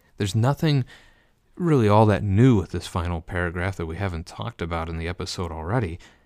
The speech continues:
"Setting before you today a blessing and a curse." I guess what we could say is interesting about that is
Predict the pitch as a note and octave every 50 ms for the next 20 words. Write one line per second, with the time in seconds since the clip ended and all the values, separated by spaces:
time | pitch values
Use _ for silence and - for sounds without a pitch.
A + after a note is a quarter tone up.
0 | _ _ _ _ _ _ _ _ _ _ _ - - E2+ D#2+ F#2+ G#2 G2 G#2 F#2+
1 | - - F2+ F2+ F#2+ G2 - G2 F2 E2+ F#2 G2 F2+ - E2+ F2+ F#2+ - - G2+
2 | F#2+ G2+ G#2 - - - B2 B2 G2+ - - - - - - _ _ _ _ _
3 | _ _ _ _ _ _ _ _ _ _ _ _ _ _ _ _ _ _ _ _
4 | _ _ _ _ _ _ - A2+ B2 A#2+ - A#2 G2+ F#2+ F2+ - G#2 F#2 - -
5 | F#2+ F2 E2+ E2 F2+ G2 G2+ - F#2+ F2+ - - F2+ E2+ E2 F2 E2+ E2 D#2+ -
6 | - E2+ E2 G#2 B2 G#2+ F2 E2+ G2 A2 - -